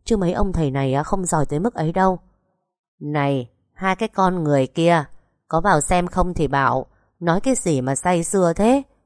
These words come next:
Gọi mấy câu không được, có xem không để thầy còn nghỉ, muộn rồi đấy." Hai người đi vào trong điện,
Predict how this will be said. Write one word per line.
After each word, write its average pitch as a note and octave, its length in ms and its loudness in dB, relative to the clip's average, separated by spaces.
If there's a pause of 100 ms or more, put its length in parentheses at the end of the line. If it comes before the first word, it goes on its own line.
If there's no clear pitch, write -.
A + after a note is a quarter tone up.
(160)
Gọi C#3 280 0
mấy D3+ 200 0
câu G3 200 2
không E3+ 280 0
được, C3+ 240 4 (400)
có A3+ 100 0
xem A3+ 260 0
không G#3+ 200 0
để D#3+ 100 2
thầy D3 160 0
còn D3 300 0
nghỉ, D3 360 2 (280)
muộn C#3+ 300 -2
rồi C#3+ 160 0
đấy." G3 280 4 (500)
Hai F3 220 -4
người C#3+ 260 0
đi F#3 140 -4
vào C#3+ 240 -2
trong E3+ 260 -4
điện, D3 240 -2